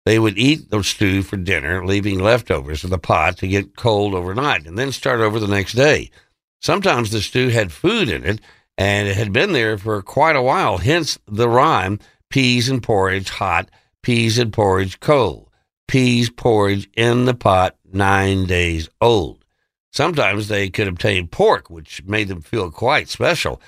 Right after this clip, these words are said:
When the visitors came over, they would hang up their bacon to show it off as a sign of wealth that a man could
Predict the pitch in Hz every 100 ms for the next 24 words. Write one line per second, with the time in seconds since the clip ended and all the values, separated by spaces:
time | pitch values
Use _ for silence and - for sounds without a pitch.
0 | _ _ _ - 107 110 180 170 117 -
1 | 98 92 92 123 104 98 82 90 113 110
2 | 101 110 - 104 87 87 139 147 95 87
3 | - 120 104 113 113 110 87 92 - 117
4 | 107 92 87 127 165 90 - 85 85 104
5 | 110 110 98 87